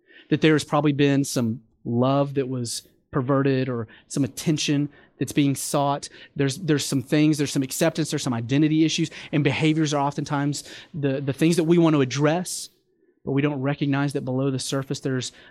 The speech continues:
a therapeutic response that would probably be more healing than being punitive. You know what I mean? And we do this to ourselves, don't we?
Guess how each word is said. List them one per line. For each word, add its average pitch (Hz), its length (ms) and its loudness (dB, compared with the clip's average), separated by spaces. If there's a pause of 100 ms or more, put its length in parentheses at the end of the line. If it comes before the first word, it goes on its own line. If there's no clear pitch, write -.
a - 100 -6
therapeutic 139 840 0
response 135 680 -4
that 131 100 -6
would 120 100 -8
probably 135 260 -2
be 135 180 2
more 127 280 0
healing 135 580 -2 (600)
than 120 140 -2
being 117 200 0
punitive. 127 560 -4 (800)
You 143 100 0
know 147 60 4
what 147 100 4
I 143 40 4
mean? 139 300 2 (200)
And 180 120 6
we 196 80 6
do 196 160 6
this 226 140 4
to 220 80 4
ourselves, 175 500 2
don't 156 220 4
we? 113 200 -2